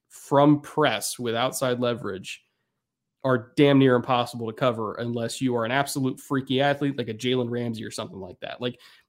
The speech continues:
the reason why you leave whole zone defenders over the middle is because those routes are almost impossible to cover, especially <laughs> when, when you have no idea they're coming and the quarterback has five seconds to throw.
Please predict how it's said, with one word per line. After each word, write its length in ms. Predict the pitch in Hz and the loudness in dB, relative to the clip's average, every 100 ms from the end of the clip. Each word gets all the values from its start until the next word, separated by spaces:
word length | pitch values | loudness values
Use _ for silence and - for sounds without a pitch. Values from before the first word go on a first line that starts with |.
| - | -2
the 160 | 131 | 2
reason 380 | 135 185 160 143 | 4 4 6 4
why 200 | 127 156 | 6 6
you 200 | 143 131 | 6 4
leave 300 | 127 143 123 | 4 2 0
whole 260 | 120 147 151 | 2 4 6
zone 240 | 131 135 | 4 4
defenders 460 | 127 156 143 135 135 | 4 2 4 4 4
over 160 | 139 | 4
the 60 | 131 | 4
middle 320 | 180 233 139 | 6 6 6
is 120 | 143 135 | 2 2
because 440 | 147 143 160 143 | 0 4 4 6
those 240 | 131 117 | 4 2
routes 240 | 123 117 - | 0 -4 -6
are 80 | 113 | -8
almost 340 | 117 117 113 | -6 -8 -8
impossible 460 | 113 113 110 113 107 | -10 -10 -8 -10 -12
to 60 | |
cover, 360 | - 113 78 73 _ | -8 -8 -8 -16 _
especially 500 | 147 - 165 - 175 | -10 -2 0 2 4
<laughs> 40 | 160 | 6
when, 280 | 180 139 - _ _ | 4 2 -6 _ _
when 140 | 135 | 0
you 80 | 135 | 2
have 80 | 120 | 4
no 180 | 135 131 | 6 6
idea 220 | 123 120 | 4 2
they're 100 | 117 | 0
coming 340 | 135 123 117 | 0 0 0
and 120 | 120 | -2
the 40 | 120 | -2
quarterback 360 | 131 120 113 | 0 0 -2
has 100 | 120 | -6
five 220 | - 110 110 | -8 -8 -8
seconds 280 | 107 107 - | -10 -12 -18
to 100 | 110 | -16
throw. 220 | 101 | -12